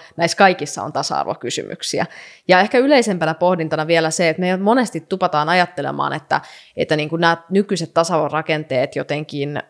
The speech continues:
ne on vaan tullut jostain tai ne on luonnonlakeja tai että niinku me kuvitellaan, että me ollaan loogisia, rationaalisia ajattelijoita, kun me tarkastellaan tasa-arvorakenteita. Niin sen mä vaan halusin tuoda, että mulle on ollut iso asia tajuta, miten se historia on vaikuttanut kaikkeen tähän.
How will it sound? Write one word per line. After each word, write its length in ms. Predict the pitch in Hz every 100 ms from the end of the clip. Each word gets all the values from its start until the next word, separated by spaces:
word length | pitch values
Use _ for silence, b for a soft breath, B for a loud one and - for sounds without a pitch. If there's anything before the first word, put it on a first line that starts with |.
| 147 135 113
ne 140 | 175
on 80 | 180
vaan 180 | 190 190
tullut 360 | 233 226 185 170
jostain 480 | 170 - - 156
tai 140 | 156 156
ne 80 | 156
on 140 | 170
luonnonlakeja 960 | 185 170 143 147 151 156 165 147 147 143
tai 320 | 156 151 151
että 240 | 151 -
niinku 420 | 147 147 156 151 151 - B B _
me 100 | 175
kuvitellaan, 480 | 175 226 226 180 156
että 60 | 170
me 60 |
ollaan 220 | 160 160
loogisia, 600 | 180 180 175 156 151 160 165
rationaalisia 800 | 175 175 156 147 131 160 170 -
ajattelijoita, 600 | 165 - - 104 101 -
kun 100 | 147
me 40 |
tarkastellaan 720 | 156 151 143 - - 85 113
tasa-arvorakenteita. 1000 | - 156 85 127 147 - 95 104 60 - - B B 180
Niin 80 |
sen 160 | 170 220
mä 100 | 208
vaan 140 | 170
halusin 280 | 170 165 170
tuoda, 240 | 170 165 160
että 120 | 180
mulle 240 | 196 190
on 80 | 165
ollut 160 | 156 156
iso 260 | 185 170
asia 240 | 156 165 147
tajuta, 300 | 165 165 151
miten 240 | 151 156
se 100 | 165
historia 600 | 175 180 - 113 98 104
on 160 | 101 147
vaikuttanut 640 | 120 104 - - - -
kaikkeen 540 | - - - - 76 -
tähän. 420 | 82 160 95